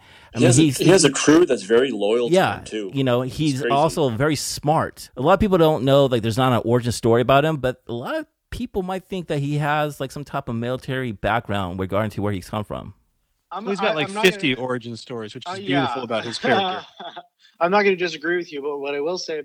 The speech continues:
Speaker 3: to Eddie's point about his crew, this is something that I liked and didn't like about the movie. One of my favorite scenes of the movie is when he says, "We only have one opening between three people," breaks the pool stick and says,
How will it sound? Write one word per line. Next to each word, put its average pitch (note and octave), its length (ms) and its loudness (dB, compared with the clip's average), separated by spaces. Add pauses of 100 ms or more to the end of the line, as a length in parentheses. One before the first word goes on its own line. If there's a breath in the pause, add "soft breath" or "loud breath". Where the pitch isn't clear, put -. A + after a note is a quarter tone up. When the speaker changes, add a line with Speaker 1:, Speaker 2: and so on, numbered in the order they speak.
(120)
Speaker 3:
to D3 160 -8
Eddie's E3+ 280 -4
point B2+ 340 -12
about B2 240 -6
his A#2 160 -10
crew, D#3+ 560 -6
this F#3 280 -10
is G3+ 100 -14
something F#3+ 240 -12
that D#3 100 -14
I C3+ 100 -8
liked C#3 380 -12
and C3+ 100 -20
didn't B2+ 200 -14
like A#2 180 -16
about A2+ 220 -16
the A2 60 -20
movie. G2 260 -14
One C3+ 120 -14
of D3+ 60 -16
my C#3 100 -14
favorite D3 340 -10
scenes C#3 260 -16
of A#2+ 80 -20
the B2 120 -18
movie A#2+ 240 -12
is G#2 160 -14
when G#2+ 140 -20
he A2 120 -20
says, A2+ 300 -18
"We B2+ 120 -6
only A#2+ 160 -12
have A2 160 -8
one A2 240 -12
opening G2+ 380 -14
between G#2+ 300 -20
three A#2+ 220 -16
people," A2 460 -16
breaks A#2+ 240 -8
the - 80 -20
pool B2 180 -16
stick - 320 -14
and F#2 100 -20
says, G2+ 300 -14